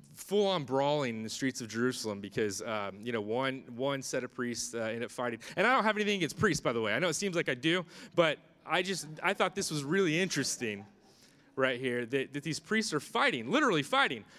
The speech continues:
I mean, you can see right here, this guy has a broom. I think it's the guy taking the picture. He's got, like, a photo, he, he's got a camera, and he's got a broom. He's gonna, who knows what he's gonna do with that thing. The, the security guy's like, "Seriously?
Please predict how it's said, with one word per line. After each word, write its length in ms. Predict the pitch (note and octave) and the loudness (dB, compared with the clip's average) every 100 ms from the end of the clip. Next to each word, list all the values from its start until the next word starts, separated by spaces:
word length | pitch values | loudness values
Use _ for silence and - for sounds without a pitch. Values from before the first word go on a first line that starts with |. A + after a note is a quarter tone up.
| - | -2
I 80 | F#3 | 2
mean, 100 | A#3+ | 4
you 60 | |
can 120 | A3+ | 2
see 180 | - C4 | 2 4
right 180 | B3+ G#3 | 4 4
here, 300 | A#3+ A#3+ G3 - - | 4 2 2 -4 -4
this 140 | A#3+ | 2
guy 120 | C4 | 4
has 120 | A#3 | 4
a 40 | F#3+ | 2
broom. 380 | A2+ G3 A#3+ C#3+ | 0 2 2 2
I 60 | |
think 160 | D3 D#4+ | 2 2
it's 80 | D4+ | 4
the 60 | |
guy 60 | B3 | 2
taking 200 | B3 A3 | 2 0
the 60 | |
picture. 360 | D3 G#3+ - D4 | 2 2 2 4
He's 160 | A#3+ G3 | 4 4
got, 120 | G3+ | 4
like, 120 | G3 | 4
a 220 | D#3+ C#3 | 2 2
photo, 420 | - G#3 A#3 B3 | 2 4 6 6
he, 240 | F3+ F3 D#3+ | 4 2 0
he's 140 | D#3+ | 0
got 120 | G3+ | 0
a 40 | D#3+ | 2
camera, 320 | G3+ A3 A#3 | 2 2 2
and 80 | F3 | 0
he's 100 | C3+ | 2
got 100 | G3 | 0
a 40 | |
broom. 440 | C3 D#3 A#3 A3 A2+ | 0 2 2 2 0
He's 140 | A#2+ | -2
gonna, 240 | E3+ D3+ C3+ - - - | 0 0 -2 -10 -20 -10
who 240 | A2+ D3+ F#3+ | -6 -2 0
knows 160 | A3 | 0
what 60 | G#3 | -2
he's 100 | D3 | -2
gonna 140 | C3 | 0
do 80 | A#2 | 0
with 100 | A2+ | 0
that 180 | A2+ F#2+ | 0 -2
thing. 160 | A2+ G#2+ | -4 -2
The, 140 | A2 | -2
the 140 | A#2+ | -2
security 400 | C3+ E3 G#3 G#3 | -2 0 0 2
guy's 260 | F#3 D#3+ C3 | 2 2 0
like, 140 | A#2 C3 | -4 -4
"Seriously? 640 | - G#3+ C4+ C4+ D4 D4 | -4 2 2 2 -2 -4